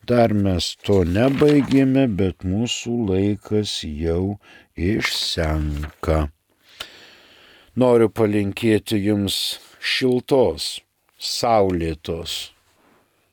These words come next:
vasaros. Nepamirškite birželio mėnesį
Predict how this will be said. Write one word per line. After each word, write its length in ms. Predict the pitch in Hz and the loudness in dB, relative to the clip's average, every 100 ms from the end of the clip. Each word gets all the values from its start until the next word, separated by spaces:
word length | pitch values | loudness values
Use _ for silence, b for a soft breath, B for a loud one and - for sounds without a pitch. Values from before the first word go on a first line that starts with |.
| - | -6
vasaros. 1040 | 92 95 82 - - 120 131 151 160 - - B B B B - | 0 2 0 -4 -2 0 2 2 -2 -10 -16 B B B B -4
Nepamirškite 1040 | 107 95 110 113 139 - - 110 127 117 - | -2 0 2 2 0 -4 -8 -2 2 2 0
birželio 920 | 90 110 101 90 110 101 90 92 90 | -2 0 0 0 0 2 0 0 -2
mėnesį 960 | - 87 98 85 80 95 101 - 131 | -2 -4 -2 -2 -2 -4 -4 -6 -4